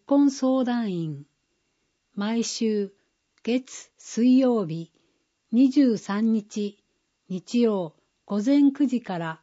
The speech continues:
午後三時。ただし、二十四日、月曜は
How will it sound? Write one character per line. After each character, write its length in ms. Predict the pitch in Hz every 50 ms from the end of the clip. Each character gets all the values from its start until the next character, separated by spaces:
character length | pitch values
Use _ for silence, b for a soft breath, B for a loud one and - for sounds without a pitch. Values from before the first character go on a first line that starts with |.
| _ -
午 140 | 196 - 233
後 120 | 247 247 247
三 400 | 247 - 240 240 233 214 185 160
時。 240 | - 160 160 - _ _ _ _ _ _ _ _ _ _ _ _ _
た 140 | - 220 220
だ 120 | 233 226
し、 360 | 208 - - 196 185 180 - _ _ _ _ _ _ _
二 200 | - 220 247 269
十 280 | 254 302 311 294 269 240
四 180 | 214 202 196 - _ _
日、 260 | - 208 202 202 196 _ _ _ _ _ _ _ _ _ -
月 300 | - 190 - - - 262
曜 300 | 269 269 254 240 220 190
は 220 | 175 170 170 -